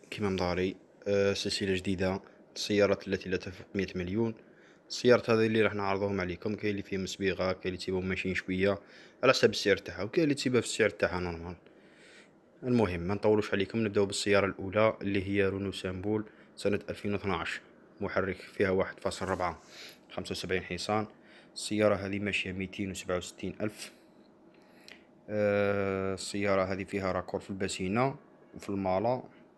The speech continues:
ولا الأريير. السعر تاعها تسعين مليون قابل للتفاوض، يعني تسعين مليون يقدر يزيد يساعدك. السيارة هذه راهي في البليدة في موزايا بالضبط. رقم الهاتف صفر ستة ستة وسبعين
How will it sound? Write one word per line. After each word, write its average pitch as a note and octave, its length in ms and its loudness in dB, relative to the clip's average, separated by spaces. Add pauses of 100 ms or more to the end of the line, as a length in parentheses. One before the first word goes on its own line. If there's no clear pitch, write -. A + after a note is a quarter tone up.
ولا G#2+ 160 2
الأريير. F#2 560 0 (840)
السعر G#2 320 0
تاعها G#2 280 -4
تسعين G#2 300 -2
مليون A2 420 0 (160)
قابل G2 260 4
للتفاوض، F2+ 540 -6
يعني F#2 200 0
تسعين G2+ 260 -2
مليون A2 220 4
يقدر G#2+ 240 -2
يزيد G2+ 220 0
يساعدك. - 500 -4 (1040)
السيارة A#2+ 400 4
هذه A2+ 240 4
راهي A2 160 6
في A#2 80 -6
البليدة G#2 420 0
في A#2+ 120 -6
موزايا G#2 400 0
بالضبط. F#2+ 400 -4 (320)
رقم G#2 240 -2
الهاتف F#2+ 520 -4 (160)
صفر G#2 360 -2
ستة - 540 -2
ستة - 280 -6
وسبعين G2 520 2